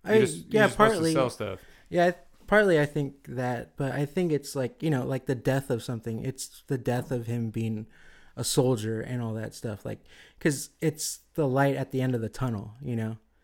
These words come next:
Speaker 1: And, like, you see that, so you follow it, and he's following that, so.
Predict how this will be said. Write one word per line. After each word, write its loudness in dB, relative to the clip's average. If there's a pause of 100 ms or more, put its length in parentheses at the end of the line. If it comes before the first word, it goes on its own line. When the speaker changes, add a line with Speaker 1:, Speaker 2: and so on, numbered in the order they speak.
(280)
Speaker 1:
And, -4
like, -10
you -4
see 0
that, -2
so -4
you -4
follow -2
it, -8
and -8
he's -10
following -2
that, -10
so. -8